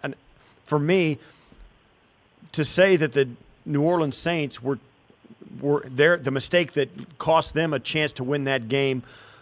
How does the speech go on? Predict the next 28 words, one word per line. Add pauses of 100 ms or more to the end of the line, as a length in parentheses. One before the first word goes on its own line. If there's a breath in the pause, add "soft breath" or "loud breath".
(100)
uh,
was
any
more
egregious
than
any
one
of
the
dozen
or
two,
a
dozen
other (480 soft breath)
egregious
calls
in
the
past
decades (320 soft breath)
i-,
is
wrong.
I
think
that,